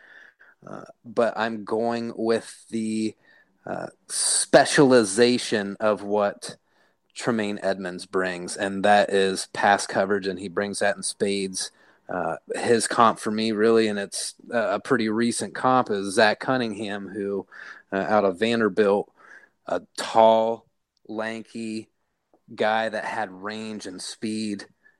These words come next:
and Zach Cunningham had a pretty good year for the,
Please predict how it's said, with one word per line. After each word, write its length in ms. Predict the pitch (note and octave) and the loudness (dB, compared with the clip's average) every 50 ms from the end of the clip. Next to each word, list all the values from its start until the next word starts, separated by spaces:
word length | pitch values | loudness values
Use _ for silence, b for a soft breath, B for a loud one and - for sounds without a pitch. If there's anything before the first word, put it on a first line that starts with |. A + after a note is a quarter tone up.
| _ _ _ | _ _ _
and 720 | - G2+ G2+ G2 G2 F#2+ G2 G2 G2 G2 F#2+ F#2 D#2+ - - - - | -8 -6 -4 -4 -4 -2 -2 -4 -4 -4 -6 -8 -12 -14 -16 -14 -2
Zach 260 | - G#2 G#2 G#2 G#2+ | 2 4 6 6 4
Cunningham 360 | - A#2+ A2 G#2+ F#2+ G#2+ A2+ G#2 | 2 -2 -4 -6 -6 -6 -6 -4
had 160 | G2+ G#2 G#2 | -2 -2 -4
a 60 | G2 | -4
pretty 340 | - - - A#2+ A2 A2 G#2+ | -6 -6 -4 -2 -2 -2 -2
good 220 | G#2 A2+ G#2+ G2+ | 0 -2 -2 -2
year 260 | G#2+ A2 A2+ A2+ A2 | -2 0 0 2 0
for 220 | G2+ - - - A2 | 0 -2 -6 -6 -4
the, 280 | F#2+ G#2 G#2 G#2+ G#2+ | -2 0 0 0 -2